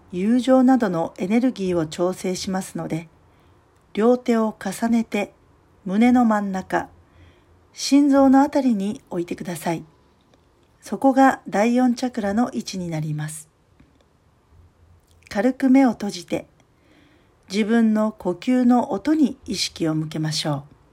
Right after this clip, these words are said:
最初に息を吸って準備をしたら、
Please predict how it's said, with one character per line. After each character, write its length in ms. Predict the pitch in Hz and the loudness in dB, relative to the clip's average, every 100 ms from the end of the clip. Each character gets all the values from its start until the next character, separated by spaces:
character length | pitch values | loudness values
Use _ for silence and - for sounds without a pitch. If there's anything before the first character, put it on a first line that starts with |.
| _ _ _ _ _ _ _ _ _ _ - | _ _ _ _ _ _ _ _ _ _ -14
最 300 | - 214 226 | -4 -2 -2
初 180 | - | -4
に 300 | 220 233 294 - _ _ _ _ - - | 2 2 2 -2 _ _ _ _ -20 -12
息 260 | 202 - | -10 -2
を 120 | 160 156 | -2 -2
吸 200 | - - | -8 -18
っ 20 | _ | _
て 260 | - 208 - - _ - | -6 -4 -4 -10 _ -14
準 280 | 190 202 175 | -6 -4 -2
備 160 | 160 | -2
を 100 | 156 | -2
し 100 | 156 | -4
た 160 | - 240 | -2 0
ら、 220 | 208 214 | 2 -2